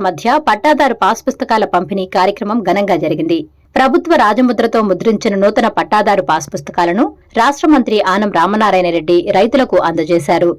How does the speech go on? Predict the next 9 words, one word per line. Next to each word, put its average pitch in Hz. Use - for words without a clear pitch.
గ్రామానికి 311
విచ్చేసిన 226
మంత్రికి 190
గ్రామస్తులు, 220
ప్రజాప్రతినిధులు, 190
అధికారులు 196
ఘనస్వాగతం 202
పలికారు. 160
అనంతరం 294